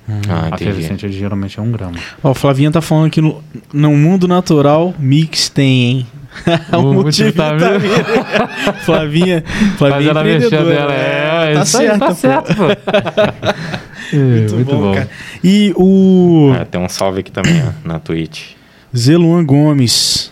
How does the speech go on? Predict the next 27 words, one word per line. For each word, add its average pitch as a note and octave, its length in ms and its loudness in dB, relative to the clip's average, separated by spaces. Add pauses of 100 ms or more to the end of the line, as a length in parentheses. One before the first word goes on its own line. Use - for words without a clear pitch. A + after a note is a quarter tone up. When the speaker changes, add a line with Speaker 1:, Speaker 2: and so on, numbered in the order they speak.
(120)
Speaker 1:
Aí, B2 320 2
galera. C3 640 2
Speaker 3:
Boa. F#2+ 120 -18 (380)
Speaker 1:
Aí, A2+ 320 0 (160)
tamo C3+ 220 0
junto, C3+ 320 4
Zeluan. C#3 580 4 (360)
Se - 140 -6
inscreve C3+ 340 0
com - 80 0
a C3+ 80 2
gente, C3+ 300 2
ó. C#3 180 2 (240)
Speaker 2:
Tem E2 80 -12
um E2 60 -12
Speaker 1:
Salve D#3 360 2
aí D3+ 100 4
pro D3+ 140 -2
canal, C#3+ 420 2
abraço C3+ 460 2
do C#3 100 4
primo C#3 360 2
que - 100 -8
tá C#3 120 0
acompanhando. B2+ 600 2
Tamo B2+ 260 2
junto. A#2+ 460 0